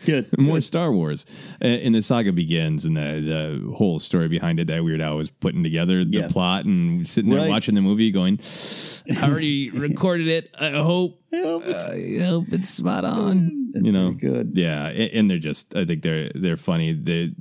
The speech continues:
Speaker 2: to me, they're the, the kind of Star Wars comedy I, I like, where they do poke fun at Star Wars, but in such a, uh, m-,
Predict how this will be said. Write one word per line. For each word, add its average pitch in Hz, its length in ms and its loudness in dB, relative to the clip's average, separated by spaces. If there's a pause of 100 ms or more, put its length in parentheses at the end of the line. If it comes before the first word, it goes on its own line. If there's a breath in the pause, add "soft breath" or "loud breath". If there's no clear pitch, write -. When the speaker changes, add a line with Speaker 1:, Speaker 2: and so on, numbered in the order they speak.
(100)
Speaker 2:
to 170 80 4
me, 185 120 4
they're 160 120 2
the, 120 220 -2
the 120 180 0
kind 113 340 2
of 107 100 0
Star 95 220 0
Wars 92 400 0 (440 soft breath)
comedy 87 420 2
I, - 60 -6 (100)
I 95 120 0
like, 85 340 0
where 87 100 2
they 82 140 0
do 90 720 0 (180)
poke 90 340 -2
fun 165 520 2
at 147 200 -2
Star 131 240 2
Wars, 127 220 0
but 101 160 0
in 87 180 4
such - 540 -2
a, 78 380 -2
uh, 76 380 -4 (520)
m-, 98 300 0